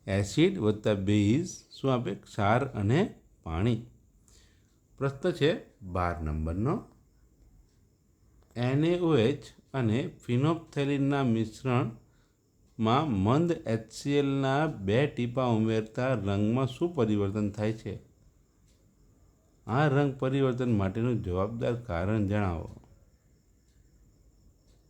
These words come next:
તો જુઓ, ઉત્તર છે એન એ ઓ એચ અને ફિનોપ્થેલિનના મિશ્રણનો રંગ ગુલાબી હોય. કેવો હોય? ગુલાબી.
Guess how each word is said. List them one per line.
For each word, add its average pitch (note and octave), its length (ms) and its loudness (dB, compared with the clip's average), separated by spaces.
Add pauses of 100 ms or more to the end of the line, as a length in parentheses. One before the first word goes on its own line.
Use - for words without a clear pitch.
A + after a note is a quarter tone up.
(760)
તો D3 60 -4
જુઓ, C3 260 2
ઉત્તર D#3 400 -4
છે - 520 -4
એન G#2+ 220 -2
એ D3+ 60 0
ઓ D#3+ 180 0
એચ G#2+ 360 -2
અને B2 140 0
ફિનોપ્થેલિનના C3+ 840 -2
મિશ્રણનો A#2+ 1700 -2
રંગ B2 360 4
ગુલાબી F#2+ 500 2
હોય. D#2 260 -4 (180)
કેવો C#3 160 -2
હોય? D3+ 200 -4
ગુલાબી. G#2 560 -4